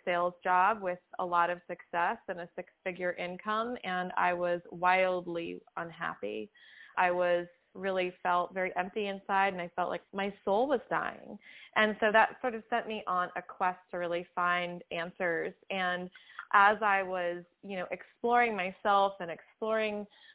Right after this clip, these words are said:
the world and trying to really tap into, you know, what is it that I really want to do? Um, when I looked around at the problems in the world, you know, I recognized that sort of an underlying theme of all of this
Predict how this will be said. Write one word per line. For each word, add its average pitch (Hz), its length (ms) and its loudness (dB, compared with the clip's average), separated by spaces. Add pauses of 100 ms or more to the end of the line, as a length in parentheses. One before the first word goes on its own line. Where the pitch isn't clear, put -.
the 196 80 -6
world 185 380 4
and 185 120 -6
trying 247 240 -4
to 240 60 -4
really 196 340 -4
tap 185 240 -4
into, 185 220 -6
you 190 60 -8
know, 170 80 -4
what 190 180 -8
is 339 140 -2
it 262 100 -4
that 196 80 6
I 180 80 6
really 190 380 2
want 170 360 -2 (120)
to 170 160 -8
do? 165 420 2 (420)
Um, 190 200 6
when 196 100 0
I 190 60 0
looked 254 320 -2
around 185 480 2
at 170 100 -8
the 180 60 -6
problems 175 720 0 (160)
in 180 100 -8
the 170 80 -6
world, 165 560 0 (320)
you 240 80 -14
know, 220 60 -8
I 226 60 -6
recognized 190 840 -4 (480)
that 196 360 8 (120)
sort 214 140 -2
of 196 80 -6
an 208 180 -2
underlying 202 800 -2 (300)
theme 175 560 -6
of 185 200 -2
all 254 280 6
of 202 160 -6
this 170 280 -2